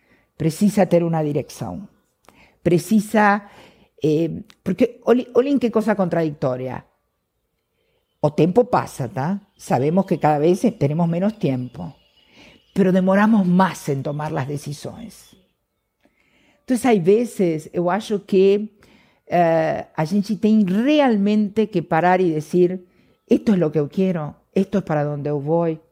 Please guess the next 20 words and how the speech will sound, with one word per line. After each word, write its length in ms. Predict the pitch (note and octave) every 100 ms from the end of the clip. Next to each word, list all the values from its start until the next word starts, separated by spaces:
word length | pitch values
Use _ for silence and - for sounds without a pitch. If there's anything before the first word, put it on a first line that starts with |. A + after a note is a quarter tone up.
| _ _ _ _ _ _ _ _ _ _
Así 340 | F3+ - A#3
quiero, 400 | A3 A#3+ A3+ - _ _ _ _
así 260 | - - B3
quiero 240 | - C4
que 100 | G3
me 160 | C#3+ C3
traten 560 | - E3+ G#3+ A3 F3 C3+
cuando 280 | B2 B2+
yo 60 | C#3+
sea 240 | C#3 D3+
veliña", 600 | C#3+ B2+ C#3 G3 A3+ D#3+ -
por 120 | -
ejemplo. 640 | A3 C4 C#3 A2+ - - _ _ _ _ _ _ _ _ _
¿Quién 200 | - E4
de 80 | C#4+
aquí 200 | - F#3+
tiene 300 | F#3 F3+ E3+
pais 400 | D#3+ D#3 D3+ -
de 120 | D3
idade? 500 | B2+ A#2 A#2 -